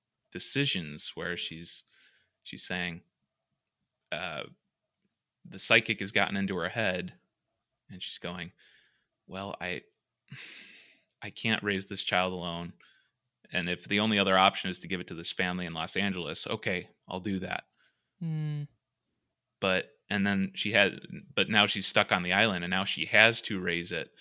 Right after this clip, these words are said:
Speaker 1: And she's like, I, and that's why I think she has the dream with Locke. "I, everyone pays the price now. Y-, you," it, I, I, I don't know.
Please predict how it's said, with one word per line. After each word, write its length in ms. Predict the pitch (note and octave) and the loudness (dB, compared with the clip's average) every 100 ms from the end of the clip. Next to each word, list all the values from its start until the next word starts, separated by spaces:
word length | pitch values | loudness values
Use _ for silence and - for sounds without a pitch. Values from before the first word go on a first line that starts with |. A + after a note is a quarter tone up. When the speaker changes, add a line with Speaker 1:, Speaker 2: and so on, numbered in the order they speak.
| - - - | -20 -16 -10
Speaker 1:
And 100 | F2+ | -8
she's 160 | E2+ | -6
like, 260 | E2+ E2+ - _ _ _ _ _ _ G2+ | -6 -8 -12 _ _ _ _ _ _ -10
I, 100 | - - _ _ | -10 -16 _ _
and 160 | - F#2 | -6 -4
that's 200 | F2+ - | -2 -2
why 240 | F#2+ F2+ F2 - | -2 -2 -6 -12
I 100 | F#2 | -10
think 240 | - F#2+ - | -6 -6 -4
she 120 | F#2+ | -4
has 160 | E2+ | -4
the 80 | - | -6
dream 200 | F#2+ F#2+ | -4 -2
with 160 | F2+ F#2+ | -2 2
Locke. 360 | G2 G2+ - - | 4 4 2 -6
"I, 120 | D2+ - - | -8 -8 -6
everyone 340 | G#2 G2+ G2 F#2 | -4 -2 -2 -2
pays 200 | F#2 - | -2 -4
the 80 | - | -2
price 320 | G2 F#2 - | 0 0 -2
now. 340 | D2+ C#2 - _ _ _ _ _ - | -8 -8 -14 _ _ _ _ _ -18
Y-, 160 | - - - | -16 -18 -18
you," 680 | F#2+ G2 G2 G2 F#2+ F#2 - _ _ _ _ _ _ _ _ _ - | -8 -4 -2 -2 -2 -6 -10 _ _ _ _ _ _ _ _ _ -20
it, 140 | - _ _ _ _ _ _ _ _ _ _ _ _ - | -20 _ _ _ _ _ _ _ _ _ _ _ _ -14
I, 120 | - - | -12 -10
I, 80 | - - - | -12 -6 -2
I 60 | |
don't 160 | G2+ F#2+ | 0 -2
know. 260 | F#2 F2 | -2 -6